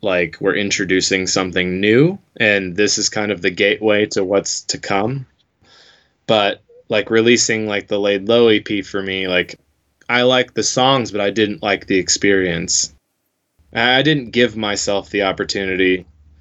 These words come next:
to really spend time with developing that E P. It felt like an experiment to me, you know? I feel like all five songs are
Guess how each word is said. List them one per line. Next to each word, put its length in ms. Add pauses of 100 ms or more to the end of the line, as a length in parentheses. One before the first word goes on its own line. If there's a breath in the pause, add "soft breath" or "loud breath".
to 140
really 300
spend 500
time 400
with 380
developing 1040
that 240
E 140
P. 440 (1040 soft breath)
It 140
felt 300
like 180
an 100
experiment 720
to 100
me, 320 (520)
you 140
know? 360 (140)
I 80
feel 240
like 160
all 280
five 280
songs 420
are 340